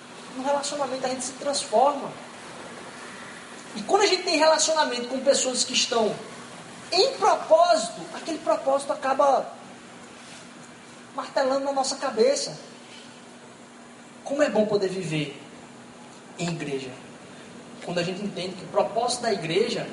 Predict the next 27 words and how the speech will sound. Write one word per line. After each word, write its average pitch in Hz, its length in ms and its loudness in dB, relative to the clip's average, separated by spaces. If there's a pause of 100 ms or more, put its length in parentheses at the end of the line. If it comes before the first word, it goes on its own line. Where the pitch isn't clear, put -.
(680)
é 226 100 -4
causar 285 480 4
a 240 80 2
própria 311 260 6
transformação 302 540 2
que - 80 -4
eu - 40 -2
tô 302 80 6
buscando 285 360 0
no 294 100 -2
meu 277 140 6
relacionamento 277 600 0
direto 254 340 2
com 269 160 -4
Deus. - 520 4 (680)
E - 60 -4
quando 370 160 6
a 330 40 10
gente 349 180 4
aposta 339 680 8
nisso, 269 400 2
a 240 40 2
gente 285 160 -2
tem 311 100 2
a 285 40 6
resposta 285 380 4
certa, - 420 2